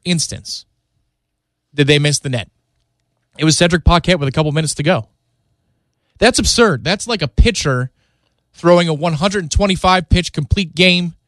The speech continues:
shutout, and he throws one hundred and twenty-two strikes. Three balls. That's crazy. Just really absurd.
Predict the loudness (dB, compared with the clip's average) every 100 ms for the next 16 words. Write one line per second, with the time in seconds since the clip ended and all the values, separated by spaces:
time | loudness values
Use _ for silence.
0 | _ -2 2 2 0 -6 -12 -20 _ _
1 | _ _ _ _ _ _ _ _ _ _
2 | _ _ 0 2 2 0 -2 -2 -2 -2
3 | -4 -8 -6 -4 -4 -2 -2 -4 -4 -8
4 | -8 -14 -14 _ _ _ _ _ _ _
5 | _ -4 -4 -4 -10 -16 -20 _ _ _
6 | _ -2 0 0 0 0 -2 -10 _ _
7 | _ _ _ _ _ _ _ -2 -2 -2
8 | -8 -14 -6 -2 -2 -6 -12 -10 -6 -2
9 | -4 -6